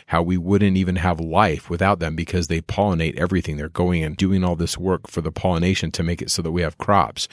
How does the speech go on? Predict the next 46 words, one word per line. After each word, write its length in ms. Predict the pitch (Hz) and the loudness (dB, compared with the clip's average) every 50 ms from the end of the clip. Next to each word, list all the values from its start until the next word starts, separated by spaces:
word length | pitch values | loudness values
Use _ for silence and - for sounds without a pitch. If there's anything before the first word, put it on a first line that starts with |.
| - - - - - | -14 -18 -18 -10 -6
And 100 | 92 92 | -4 0
so 140 | - 104 87 | 2 2 4
Hugh 140 | 87 104 98 | 4 4 4
Nibley 240 | 98 87 95 92 | 4 4 2 2
continues. 480 | - 98 87 - - 110 104 92 85 - | 2 0 0 0 2 2 2 2 2 0
He 100 | - 90 | 0 0
says, 320 | - - 95 90 90 85 - - - - - - - - _ _ _ - | 2 2 2 2 2 0 -2 -8 -16 -20 -20 -20 -20 -20 _ _ _ 2
"In 140 | 110 104 | 4 4
the 100 | 101 101 | 4 2
first 400 | - - - 120 127 131 123 - | 0 2 4 6 6 6 6 4
of 80 | 127 107 | 4 4
all 140 | 110 110 107 | 6 6 6
migrations, 840 | 104 98 98 87 98 98 101 98 - - 90 82 80 80 - - - - - _ _ _ _ | 6 6 4 4 4 4 6 4 4 0 -2 -4 -4 -6 -8 -10 -14 -18 -20 _ _ _ _
Adam 280 | 101 104 107 104 101 98 | 2 4 4 4 4 4
and 80 | 98 | 6
Eve 160 | 101 98 98 | 4 4 4
were 180 | 92 98 95 92 | 4 2 2 2
accompanied 680 | 87 - - - 113 117 - 101 87 87 85 85 85 - | 0 -2 -2 0 0 0 2 0 0 0 0 -2 -4 -4
and 220 | - 90 92 85 - | -4 -6 -6 -4 -2
guided 340 | - 92 104 110 110 104 95 | 2 4 4 4 4 4 2
by 120 | 101 95 | 2 2
the 120 | 85 87 | 2 0
bees 460 | 78 - - 95 95 98 101 101 95 - | -2 0 2 4 6 6 6 4 2 0
as 180 | - 85 78 | -4 -4 -2
they 140 | 82 85 80 | -2 0 0
moved 340 | 82 85 87 92 98 98 - | 0 0 2 2 2 2 0
from 160 | - 104 101 | -2 -2 -2
the 80 | 92 90 | -2 -2
garden 640 | 80 78 - 95 98 95 82 76 71 69 78 73 - _ | -2 0 4 4 6 6 4 2 -2 -6 -8 -12 -6 _
into 340 | - 104 107 104 - - 107 | 4 4 4 4 2 0 0
the 200 | 92 98 98 - - | 2 2 0 0 0
outer 280 | - - 85 78 78 | -2 -2 -2 -4 -6
world. 640 | 78 78 80 87 85 82 78 78 80 85 87 - - _ _ _ _ _ _ _ _ _ _ _ - | -6 -8 -6 -6 -6 -6 -6 -8 -10 -12 -14 -18 -20 _ _ _ _ _ _ _ _ _ _ _ -2
The 80 | 98 | -2
bees 360 | 85 80 107 110 110 110 95 | 2 4 6 6 8 6 4
brought 260 | 82 - 107 95 85 101 | 4 4 4 6 6 4
with 140 | 98 - | 2 2
them 180 | - 101 98 98 | 2 2 2 2
a 80 | 95 87 | 2 0
primordial 680 | - - - 98 95 95 95 98 101 101 104 101 98 - | -2 -2 -2 0 0 2 2 2 4 4 4 4 2 0
creative 420 | - - - 98 92 95 87 80 | -2 -2 0 2 2 2 0 0
divine 400 | 92 90 - - 85 85 90 85 | -4 -4 -2 -2 0 0 -2 -2
power, 560 | - - - - 92 95 87 80 71 78 - - - - - - | -4 -4 -2 0 0 0 0 -2 -4 -6 -10 -12 -18 -20 -18 -8
and 140 | - 92 95 | -4 0 2
their 140 | 92 95 87 | 4 4 4
honey, 560 | 82 - - 113 120 107 90 80 78 82 - | 2 2 4 4 6 6 4 2 0 -4 -8